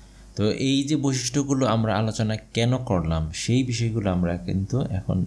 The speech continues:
যখন বাক্য তৈরি করব এবং সেগুলো আমরা দেখব বিশ্লেষণ করে, তখন এই যে বিষয়গুলো আমরা শিখে এসেছি, সেগুলো এখন আমরা এখানে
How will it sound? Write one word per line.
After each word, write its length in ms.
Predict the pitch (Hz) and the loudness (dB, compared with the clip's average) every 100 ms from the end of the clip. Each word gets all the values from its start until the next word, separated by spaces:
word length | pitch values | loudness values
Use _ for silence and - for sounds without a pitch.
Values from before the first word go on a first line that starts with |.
| - | 0
যখন 380 | 98 104 101 90 | 0 2 2 2
বাক্য 360 | 87 92 - 113 | 2 0 0 2
তৈরি 280 | 113 104 95 | 4 4 2
করব 420 | - 82 98 - | 0 2 2 2
এবং 260 | 87 92 95 | 0 -2 -4
সেগুলো 680 | - 87 92 95 107 120 - - - - - | -2 0 0 2 2 0 -8 -20 -20 -20 -8
আমরা 280 | - 95 95 | 0 2 2
দেখব 540 | 85 120 117 101 107 | 4 4 4 4 4
বিশ্লেষণ 500 | 123 104 - 92 95 | 4 0 0 0 0
করে, 140 | 92 117 | 0 0
তখন 380 | 107 92 104 - - - - | -2 0 0 0 -6 -12 0
এই 220 | 101 90 | 0 2
যে 140 | 101 | 2
বিষয়গুলো 500 | 92 92 98 95 101 | 4 2 0 0 2
আমরা 240 | 98 92 87 | 2 0 0
শিখে 300 | - 95 90 | -2 -2 0
এসেছি, 540 | 90 85 - 131 - | -2 -2 0 0 0
সেগুলো 440 | - - 87 90 87 | -4 -2 0 2 2
এখন 200 | - 85 | 2 2
আমরা 220 | 85 82 | 4 2
এখানে 320 | 82 85 147 | 4 4 4